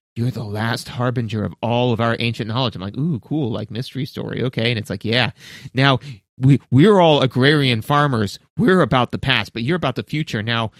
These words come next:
go take your, like, agrarian farmer lifestyle and now go get onto the spaceship." I'm like, "Whoa, that's weird. Like, how come, like,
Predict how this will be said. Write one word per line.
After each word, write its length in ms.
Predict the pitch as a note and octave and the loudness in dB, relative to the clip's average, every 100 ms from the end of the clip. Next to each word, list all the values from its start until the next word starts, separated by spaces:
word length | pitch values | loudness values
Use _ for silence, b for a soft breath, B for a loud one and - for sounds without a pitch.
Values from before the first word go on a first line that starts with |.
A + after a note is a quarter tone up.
| B D#3 B _ _ - | B -20 B _ _ -2
go 220 | D#3+ F#3 | 2 2
take 400 | F3 - F#3 F3 | 0 -2 -2 0
your, 180 | F3 D3+ | -2 0
like, 180 | C3+ C3 | 0 -2
agrarian 560 | C3+ A#2+ C3+ D#3+ D#3+ C3+ | -4 -2 -2 0 0 -2
farmer 320 | C3+ C#3+ C#3 | -2 -4 -2
lifestyle 340 | B2 C#3+ - A#2+ | -2 -2 -2 -2
and 80 | C3 | 0
now 120 | D#3 | 0
go 220 | D3 C#3 F3 | 2 2 4
get 180 | - | 2
onto 340 | - C#3 D#3 D#3 | 2 0 0 0
the 120 | B2+ | -2
spaceship." 420 | - C#3 D3+ A#2+ | -2 -2 0 -2
I'm 80 | G#2 | -4
like, 160 | G2+ - | -6 -8
"Whoa, 600 | F2 C3+ F3 D3+ A2+ G#2+ | -8 -4 -2 -2 -4 -2
that's 220 | D3+ - | -4 -4
weird. 400 | G#2+ D#3+ C3 G2+ | -2 0 0 -2
Like, 200 | G2+ - B B B | -6 -8 B B B
how 100 | D3 | -2
come, 180 | E3 F3+ | 0 2
like, 200 | C#3+ | 2